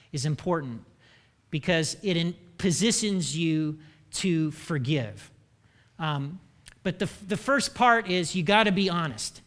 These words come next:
You gotta be honest with yourself. And here's the thing about forgiveness, and I wish I could do a whole thing on forgiveness.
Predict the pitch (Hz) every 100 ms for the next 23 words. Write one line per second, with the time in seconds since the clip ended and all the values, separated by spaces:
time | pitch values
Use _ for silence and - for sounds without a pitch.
0 | - 160 185 196 180 175 180 165 - 160
1 | 151 147 - 147 120 - - - - -
2 | _ _ 208 202 208 196 - - - _
3 | _ _ _ _ _ _ _ _ _ _
4 | _ _ _ - - - 262 302 269 233
5 | 247 226 190 180 - 180 165 139 117 -
6 | - - 175 170 180 220 - 190 180 165
7 | 170 143 190 - 190 170 151 - 139 139
8 | 120 117 -